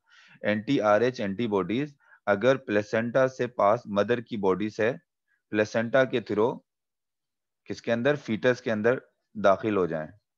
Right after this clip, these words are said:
तो इसको हम क्या कहेंगे? इस कंडीशन को हम कहेंगे erythroblastis fetalis। Erythroblastis fetalis जो है वो डिजीज फिर इसकी वजह से क्या होगी? काज होगी।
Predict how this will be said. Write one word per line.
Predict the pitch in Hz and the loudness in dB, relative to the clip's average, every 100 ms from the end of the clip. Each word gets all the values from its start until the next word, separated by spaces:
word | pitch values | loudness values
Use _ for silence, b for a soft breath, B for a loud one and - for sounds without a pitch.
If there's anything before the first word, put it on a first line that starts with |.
| _ _ - | _ _ -4
तो | 107 | -2
इसको | 104 117 | 0 0
हम | 107 104 | 0 2
क्या | 101 | 2
कहेंगे? | 98 101 101 107 127 | 2 -2 -4 -4 -4
इस | 113 | -6
कंडीशन | - 92 92 101 98 | -8 -10 -10 -10 -8
को | 98 | -8
हम | 90 | -8
कहेंगे | 92 90 98 117 | -10 -10 -8 -8
erythroblastis | 98 92 95 95 85 82 85 - 117 156 _ _ _ _ _ | -6 -6 -4 -4 -2 -2 -4 -8 -10 -10 _ _ _ _ _
fetalis। | 107 92 87 78 - _ _ _ _ _ _ - | -6 0 -2 -2 -14 _ _ _ _ _ _ -8
Erythroblastis | 92 92 98 90 92 90 135 131 | -6 -4 -4 0 0 0 -6 -4
fetalis | 98 104 104 101 | -2 0 0 0
जो | 92 90 | 0 0
है | |
वो | 92 113 | -2 -4
डिजीज | 95 85 90 - | -6 -6 -8 -8
फिर | 87 | -12
इसकी | - 92 | -10 -6
वजह | 87 87 | -4 -4
से | 87 | -6
क्या | 87 90 | -6 -6
होगी? | 87 87 135 - _ _ - | -6 -8 -14 -16 _ _ -4
काज | 87 76 | -4 -4
होगी। | 76 71 | -10 -14